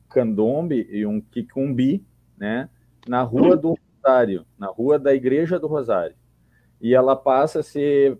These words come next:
proibida e ela pede, "Então, agora eu vou começar a fazer na várzea", né? Ela, que era de nação Angola, e o seu marido, o, o, o rei Congo, que era de nação Congo, né? O Paulo, que se chamava Paulo, né? Também,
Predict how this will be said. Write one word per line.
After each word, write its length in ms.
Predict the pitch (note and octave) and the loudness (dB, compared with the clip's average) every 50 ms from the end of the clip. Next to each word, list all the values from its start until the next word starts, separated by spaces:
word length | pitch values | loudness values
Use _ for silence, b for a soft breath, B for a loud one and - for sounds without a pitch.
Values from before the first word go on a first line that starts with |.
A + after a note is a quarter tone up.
| _ _ _ | _ _ _
proibida 840 | C3+ C3 C3 C3 A#2+ A2 A#2 B2+ C#3 D3+ D#3 D#3+ E3+ D#3 D#3 D#3 - | -2 0 0 0 0 0 -2 0 0 0 0 2 2 2 2 0 -2
e 80 | C#3 C#3+ | -2 -2
ela 180 | C#3 C#3+ D3 | 0 0 0
pede, 280 | C#3+ - D3 C#3+ C3 B2+ | 0 0 0 -2 -2 -4
"Então, 200 | A#2 B2+ C#3+ C#3 | -4 -4 -4 -4
agora 380 | C3 A#2 A#2 B2 B2+ C3+ C#3+ D3 | -4 0 2 2 4 4 2 0
eu 40 | |
vou 100 | C#3 C#3 | -2 -6
começar 320 | - D3 D3 C#3 - D3 C3+ | -12 -12 -12 -8 -4 -4 -4
a 40 | C3+ | -2
fazer 240 | - C#3 B2 C#3 | -2 -4 -4 -4
na 140 | C#3 C#3+ D3 C#3 | -4 -4 -4 0
várzea", 500 | C3 C3+ C3+ B2+ A#2 A2 G2+ F#2 F2 - _ _ _ _ _ _ _ _ _ _ _ _ _ _ _ _ _ - | 2 2 2 2 0 -2 -6 -10 -12 -12 _ _ _ _ _ _ _ _ _ _ _ _ _ _ _ _ _ -14
né? 300 | F2 F2+ F#2+ G#2 B2 - _ _ _ _ _ _ _ | -10 -8 -8 -8 -10 -12 _ _ _ _ _ _ _
Ela, 360 | G#2 A2 A#2+ C3 C3+ C3 B2 | 0 2 2 4 4 2 0
que 140 | B2 - B2+ | 0 -2 -2
era 180 | A#2+ A#2+ B2 | 0 0 -2
de 80 | A2 A2+ | -4 -4
nação 400 | B2 A#2+ A#2+ A#2+ - B2 A#2+ B2 | -6 -6 -6 -4 -4 -4 -4 -4
Angola, 640 | B2 B2 A#2 A#2 A2+ A2+ A#2 A#2+ C3 C#3+ D#3 D3 - D3+ | -4 -2 0 2 2 4 4 2 2 2 0 -2 -4 -6
e 100 | D3+ C#3+ | -10 -10
o 40 | |
seu 200 | C3+ - - D3+ | -8 -6 -6 -6
marido, 520 | C#3+ C#3+ C#3 C3 B2+ B2+ C3+ B2+ A#2 A#2+ B2 | -4 -4 -4 -4 -2 -4 -4 -4 -6 -6 -6
o, 360 | A2+ A2 G#2+ A2 G#2+ G2+ F#2 F#2+ _ - A#2 | -6 -6 -6 -6 -8 -8 -8 -12 _ -10 -8
o, 40 | G#2 | -6
o 20 | |
rei 340 | F2+ A2+ A2+ A#2 B2 B2 A2+ - _ | -4 -2 0 0 0 0 -2 -4 _
Congo, 520 | - A2+ A2+ A#2 B2 C#3 D3 F#3+ G#3 G3 _ _ _ | 0 0 2 2 0 -2 -4 -6 -6 -8 _ _ _
que 120 | - D3 | -4 -2
era 200 | C3+ B2+ C3 C#3 | 0 2 2 0
de 120 | A#2+ B2+ C3+ | 0 -2 -6
nação 480 | C3+ B2+ B2+ - B2 G#2+ B2 D#3 G#3+ - | -8 -6 -4 -2 -2 -2 -2 -4 -10 -10
Congo, 440 | - - B2 A2 F#2+ F2+ F2+ _ _ _ _ _ - | -6 -6 -4 -4 -4 -8 -10 _ _ _ _ _ -10
né? 300 | G#2+ G#2 G2+ G#2 A2+ - _ - | -8 -6 -4 -4 -6 -8 _ -10
O 80 | A#2 A2+ | -10 -6
Paulo, 500 | - - C3+ B2+ A2+ G2+ F#2 E2 - _ _ | 0 2 4 6 6 4 2 0 -6 _ _
que 80 | _ _ | _ _
se 60 | _ | _
chamava 340 | - G2 G2 F#2+ F#2+ G2+ A2 | -6 -4 -4 -4 -2 -4 -4
Paulo, 360 | - - A2 F#2+ F2 D#2+ - _ _ _ - - - - | -2 0 0 0 -2 -2 -6 _ _ _ -20 -20 -20 -18
né? 200 | E2+ E2+ E2 F2 _ _ | -16 -16 -16 -16 _ _
Também, 340 | - F#2+ F#2+ F2+ F2 D#2 - | -10 -8 -6 -6 -6 -8 -10